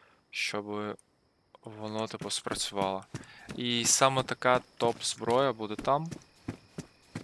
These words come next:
А, а перед топ, ну, типу, топ на ванілі, вона буде в останньому тірі, але не так багато. Ну, в принципі, напевно, як...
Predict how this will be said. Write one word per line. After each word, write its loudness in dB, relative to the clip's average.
А, 0
а 4
перед 0
топ, 4
ну, -6
типу, -10
топ 2
на 2
ванілі, -2
вона -2
буде -6
в -6
останньому -2
тірі, -4
але 0
не -6
так -4
багато. -8
Ну, -8
в -8
принципі, -4
напевно, -2
як... -2